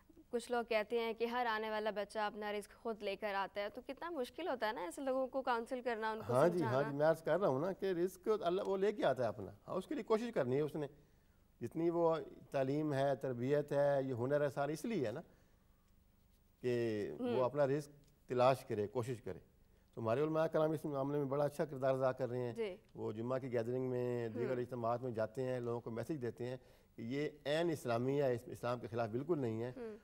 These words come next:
Speaker 2: ये वही तरीके हैं जो पहले थे।
Speaker 1: हम्म।
Speaker 2: अब सिर्फ हमने उसका थोड़ा तरीका चेंज कर लिया है, ये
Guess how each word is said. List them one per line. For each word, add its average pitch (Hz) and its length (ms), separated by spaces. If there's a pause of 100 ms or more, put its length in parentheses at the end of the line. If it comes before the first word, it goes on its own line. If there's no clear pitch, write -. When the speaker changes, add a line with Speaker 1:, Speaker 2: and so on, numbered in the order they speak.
(440)
Speaker 2:
ये 160 80
वही 180 260
तरीके 202 340
हैं 196 140
जो 175 100
पहले 165 260
थे। - 120
Speaker 1:
हम्म। - 600 (380)
Speaker 2:
अब 131 120
सिर्फ 185 200
हमने 151 220
उसका 160 220
थोड़ा 160 180
तरीका 160 420
चेंज 160 260
कर 120 160
लिया 131 280
है, 131 340
ये 120 180